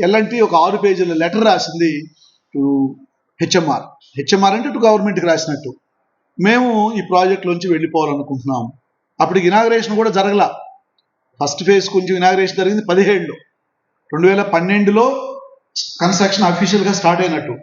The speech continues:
డేట్స్ ఏదో ఉన్నాయి. మరి పూర్తి కాకుండానే midway రెండు వేల పద్నాలుగులోనే మేము ఈ ప్రాజెక్ట్ నుంచి వెళ్ళిపోవాలనుకుంటున్నాం, మీరు టేక్ ఓవర్ చేసుకోండి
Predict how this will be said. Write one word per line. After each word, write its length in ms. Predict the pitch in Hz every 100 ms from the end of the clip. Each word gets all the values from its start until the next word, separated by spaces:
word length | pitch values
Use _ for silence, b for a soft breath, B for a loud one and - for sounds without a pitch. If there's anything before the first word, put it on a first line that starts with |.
| -
డేట్స్ 360 | 139 156 156 156
ఏదో 140 | 147
ఉన్నాయి. 220 | 139 127 - _ _ _ _ _ _ _ _ _ _
మరి 140 | - 208
పూర్తి 340 | 185 254 262
కాకుండానే 880 | 240 233 214 220 214 233 247 214 202
midway 540 | 190 180 190 208 220 226
రెండు 200 | 190 202
వేల 140 | 202
పద్నాలుగులోనే 880 | 185 170 208 196 190 185 214 175 175 -
మేము 480 | 156 151 147 143 139
ఈ 40 |
ప్రాజెక్ట్ 400 | 139 147 160 156
నుంచి 220 | 165 139 143
వెళ్ళిపోవాలనుకుంటున్నాం, 920 | 151 151 156 143 139 135 131 170 233 _ _ _ _
మీరు 200 | 143 151 139
టేక్ 260 | 156 160
ఓవర్ 220 | 156 143
చేసుకోండి 440 | 143 - 143 135